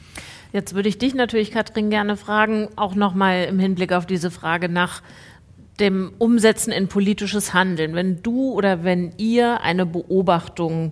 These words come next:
tätigt, ja, so wie du uns das vorhin geschildert hast, es kommt ein Ergebnis bei raus und ihr denkt, okay, wir sind das Landeskompetenzzentrum, dann wendet ihr euch natürlich ans Ministerium in Potsdam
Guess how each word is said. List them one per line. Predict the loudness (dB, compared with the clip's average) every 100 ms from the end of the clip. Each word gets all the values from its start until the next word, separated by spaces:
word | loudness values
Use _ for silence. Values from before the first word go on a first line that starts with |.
| -8 -10
tätigt, | -4 -2 -4 -4 -6 -6 -4
ja, | -2 0 -2 -4
so | -6 -4
wie |
du | -4
uns | -6 -8
das | -8
vorhin | -6 -6
geschildert | -6 -2 0 2 2
hast, | 0 0 -8 -20 -20 -8
es | -2
kommt | 0 2
ein |
Ergebnis | 0 2 -2 -2 -4
bei | 2 2
raus | 4 6 6 4
und | 0 -2 -2
ihr | -2 0
denkt, | 0 0
okay, | -6 -6 -4 0
wir | 0
sind | 0 -2
das | -2
Landeskompetenzzentrum, | -4 -2 -4 -6 -8 -8 -2 -2 -2 -4 -2 -2 -2 0 0 -2 -12 -18 -2
dann | 0 0 0
wendet | 2 2
ihr | 0
euch | 0 0
natürlich | -2 -2 -2 -2
ans | -6 -6
Ministerium | -6 -4 -2 0 -2
in | -6 -8
Potsdam | -2 0 0 -2 -2